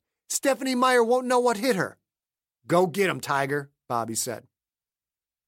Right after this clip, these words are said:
Gunther nodded, then jogged to the hangar. He ran by Brady, who was dragging a fuel hose to the Sikorsky.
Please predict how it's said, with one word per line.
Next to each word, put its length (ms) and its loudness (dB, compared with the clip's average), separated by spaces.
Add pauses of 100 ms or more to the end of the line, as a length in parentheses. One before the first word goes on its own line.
(140)
Gunther 300 2
nodded, 360 2 (340)
then 180 -2
jogged 320 2
to 60 -6
the 100 -4
hangar. 440 -6 (760)
He 80 2
ran 260 2
by 180 4
Brady, 460 -2 (280)
who 80 0
was 140 2
dragging 440 0
a 40 0
fuel 300 0
hose 280 -2
to 100 -6
the 80 -6
Sikorsky. 680 -4